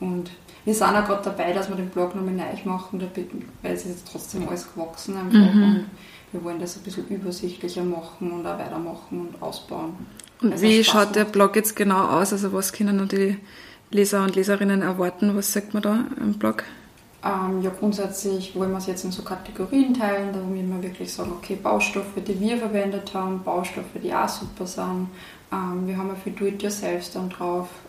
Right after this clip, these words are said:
Speaker 1: ähm, wo wir selber Dinge gebaut haben, wie zum Beispiel den Tisch oder
Speaker 2: Cool,
Speaker 1: so.
Speaker 2: mhm.
Speaker 1: Und, oder unsere Einfahrt, die haben wir auch in Eigenleistung gemacht. Also wirklich so alle Bereiche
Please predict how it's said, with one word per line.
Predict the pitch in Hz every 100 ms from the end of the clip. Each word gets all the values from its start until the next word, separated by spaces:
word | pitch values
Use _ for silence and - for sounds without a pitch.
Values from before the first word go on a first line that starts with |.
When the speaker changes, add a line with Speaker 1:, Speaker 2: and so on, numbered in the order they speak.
| 202
Speaker 1:
ähm, | 190 180 180 175 175
wo | 180
wir | 185
selber | 185 180 185
Dinge | 185 202 190 185
gebaut | - - -
haben, | 190 190
wie | 190 190 -
zum | - 208
Beispiel | - -
den | 202 185
Tisch | 185 180 -
oder | 180 180 180
Speaker 2:
Cool, | 208 190 180 233
Speaker 1:
so. |
Speaker 2:
mhm. | 190 196 196 - - -
Speaker 1:
Und, | 185 180 175 - -
oder | 185 185
unsere | 185 180
Einfahrt, | 175 180 180 180
die | 185
haben | 185 185
wir | 175
auch | 175
in |
Eigenleistung | - 180 185 180 - 180 180
gemacht. | 180 180 - -
Also | 190 185 180 175 - - - - - -
wirklich | 226 233 233
so | - 185
alle | 208 208
Bereiche | 208 208 - 202 - 208